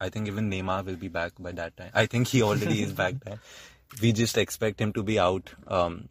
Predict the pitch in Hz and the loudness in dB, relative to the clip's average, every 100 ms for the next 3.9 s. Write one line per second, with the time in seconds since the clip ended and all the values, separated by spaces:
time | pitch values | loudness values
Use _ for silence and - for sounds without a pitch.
0 | _ - 107 151 - 107 101 110 113 123 | _ -2 2 4 6 6 6 4 4 2
1 | 156 151 - - - 123 131 175 143 - | -2 -6 -8 -16 -6 0 2 4 4 6
2 | 123 127 120 117 110 - 101 98 85 90 | 4 4 0 -2 -4 -4 -4 -6 -4 -4
3 | 80 117 117 131 _ _ - - | 0 0 0 -6 _ _ -12 -12